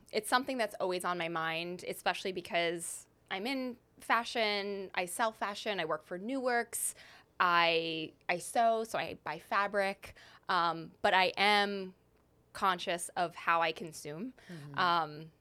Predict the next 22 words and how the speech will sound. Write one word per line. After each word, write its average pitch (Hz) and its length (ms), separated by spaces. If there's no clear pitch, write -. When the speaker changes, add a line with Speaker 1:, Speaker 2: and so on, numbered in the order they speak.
Speaker 1:
so 220 280
one 269 320
thing 247 280
that 208 100
I've 196 140
gotten 180 260
into, 170 400
and 175 80
I 175 40
think - 220
this 539 220
conversation 220 560
came 196 180
up 180 140
around 170 200
the 165 60
pandemic 160 500
'cause 175 140
people 180 240
were 175 120
like, 156 300
"Clothing? 202 680